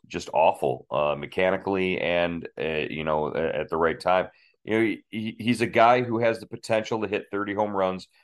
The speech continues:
and drive in a hundred runs every year if he, if he figures things out. Uh, you don't want to let go of a guy like that or let go of him for nothing. Uh, so I can understand if they option him down to triple A. I can also understand if they,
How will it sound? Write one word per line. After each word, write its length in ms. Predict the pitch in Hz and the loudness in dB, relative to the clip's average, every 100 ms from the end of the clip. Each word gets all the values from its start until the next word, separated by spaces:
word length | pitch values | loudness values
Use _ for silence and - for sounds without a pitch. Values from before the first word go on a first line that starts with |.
| _ - | _ -10
and 120 | 87 | -2
drive 260 | 90 95 95 | 4 4 4
in 80 | 98 | 2
a 80 | |
hundred 260 | 92 95 87 | 2 -2 -2
runs 360 | 85 87 87 - | -2 -2 -4 -4
every 360 | 87 85 87 87 | -2 -2 -4 -2
year 320 | 90 82 - _ _ - | -2 -2 -6 _ _ -6
if 200 | 85 - | -4 -4
he, 440 | 87 85 85 87 - | -4 -4 -4 -4 -6
if 140 | 85 | -6
he 80 | 85 | -8
figures 400 | - 92 85 - | -6 -6 -6 -6
things 260 | 85 80 | -6 0
out. 300 | 95 95 82 - _ _ _ _ - | 4 6 6 0 _ _ _ _ -2
Uh, 220 | 80 76 - - | 2 2 0 -6
you 140 | 87 | -14
don't 380 | 65 104 107 - | 0 4 4 0
want 360 | 87 98 - | 2 2 0
to 300 | - 101 92 80 | -10 -12 -10 2
let 320 | 95 80 80 | 2 2 -2
go 260 | 90 92 120 | 2 2 2
of 100 | 90 | -2
a 60 | |
guy 300 | 82 82 80 | 0 2 2
like 260 | 80 80 78 | 2 -2 -2
that 280 | 82 80 80 - 71 | 0 0 0 -4 -6
or 320 | 92 95 87 | -6 -6 -4
let 200 | 92 92 | -4 2
go 180 | 101 98 | 2 2
of 100 | 90 | 0
him 120 | 85 | -8
for 200 | 80 78 | -12 0
nothing. 460 | 90 117 87 85 - _ _ _ _ - | 2 2 0 -4 -10 _ _ _ _ 2
Uh, 260 | 80 80 | 4 4
so 200 | - 98 | 2 2
I 60 | 104 | 2
can 180 | 117 110 | 2 -4
understand 440 | 95 - 113 117 | -4 0 2 2
if 100 | - | 0
they 160 | 90 87 | 2 6
option 340 | 98 - 92 | 4 2 -6
him 100 | 85 | -4
down 240 | 87 85 | 0 0
to 80 | 85 | -4
triple 400 | - 87 82 80 | -10 -10 -4 0
A. 160 | 87 90 | 2 2
I 60 | |
can 160 | 90 101 | 0 2
also 260 | 110 139 120 | 0 0 -6
understand 440 | 95 - 110 101 | -6 -4 -2 -2
if 100 | - | -2
they, 260 | 98 98 | -2 -2